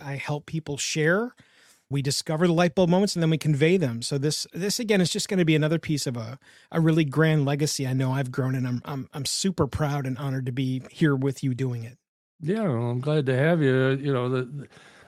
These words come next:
Speaker 2: the concept I had about two years ago and was gonna do it as a solo show. And I
Speaker 1: <laughs>
Speaker 2: got to thinking, you know, I am not good at keeping a schedule and, and all that stuff. And, you know, it just being able to bounce ideas off of,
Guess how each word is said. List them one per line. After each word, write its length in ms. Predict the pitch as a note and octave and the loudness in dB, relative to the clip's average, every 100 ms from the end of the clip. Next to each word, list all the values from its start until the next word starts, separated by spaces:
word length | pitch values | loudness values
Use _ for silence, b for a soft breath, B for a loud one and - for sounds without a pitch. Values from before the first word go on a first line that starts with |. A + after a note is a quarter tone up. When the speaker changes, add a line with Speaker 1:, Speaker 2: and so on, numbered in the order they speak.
| - | -6
Speaker 2:
the 80 | D3+ | -2
concept 640 | - A3 A3 F3 C#3 - | 2 2 2 2 0 0
I 100 | B2+ | 0
had 240 | D#3 D#3 | 2 2
about 320 | D3+ C3 - | 2 -2 -6
two 160 | - G3+ | -4 0
years 380 | C#3+ F3 E3 B2+ | 4 4 4 0
ago 480 | G#2+ A2 A2 C#3 - | -2 -2 -2 -4 -2
and 640 | B2+ C3 C3+ C3 C3 C3+ | 0 2 2 0 0 -2
was 240 | C#3 B2+ | -6 -6
gonna 180 | - C3+ | -2 -2
do 160 | C3 C#3+ | 2 2
it 80 | C3 | 2
as 140 | A2+ | 0
a 40 | |
solo 560 | G#2+ - F#3 F#3+ C#3 A#2 | -6 0 2 4 4 0
show. 520 | A2+ - A2+ A#2+ E3 - | -2 0 0 0 -2 -6
And 200 | - B2+ | -12 -12
I 240 | - E3 E3 | -14 -16 -16
Speaker 1:
<laughs> 220 | - G3+ | -16 -14
Speaker 2:
got 140 | A#3+ - | -8 -4
to 80 | E3+ | -2
thinking, 320 | F#3 F#3 E3 | 0 0 0
you 80 | F3 | 0
know, 140 | F#3+ | 0
I 180 | D3+ G#3 | 0 0
am 320 | G#3+ F3 D#3 | 2 2 2
not 320 | E3 F3 D3 | 2 0 0
good 240 | D3+ F3+ - | 2 2 0
at 420 | C3+ C3 B2 - | -2 -2 -4 -6
keeping 320 | - D#3 C#3+ | -6 -2 -2
a 60 | C3 | -2
schedule 720 | - F#3 F3 B2+ A#2 - C#3 | 0 2 2 0 -4 -6 -6
and, 400 | A2 G#2 G#2+ - | -4 -6 -8 -6
and 220 | E3 B2 | -2 -2
all 200 | B2+ D3 | 0 2
that 240 | D3+ F#3+ F3+ | 4 2 0
stuff. 400 | - B2 C3 - | 0 0 0 -4
And, 340 | E3 C#3+ C#3+ b b b b b b _ _ _ _ _ _ - | -2 0 0 b b b b b b _ _ _ _ _ _ 0
you 80 | G#3 | 2
know, 160 | D3 B2+ | 2 0
it 200 | D#3+ D3+ | -4 -2
just 280 | G#3+ E3+ | -2 -2
being 220 | D3+ G3 G3 | 2 4 4
able 160 | F#3 | 4
to 80 | D3+ | 2
bounce 460 | G#2+ C3+ D3+ D3+ D3+ | 2 4 4 2 2
ideas 600 | C3+ B2 E3 D3+ B2 C3+ | 2 4 4 6 2 0
off 360 | B2+ B2 - | 0 -2 -2
of, 280 | B2 A#2+ | -4 -4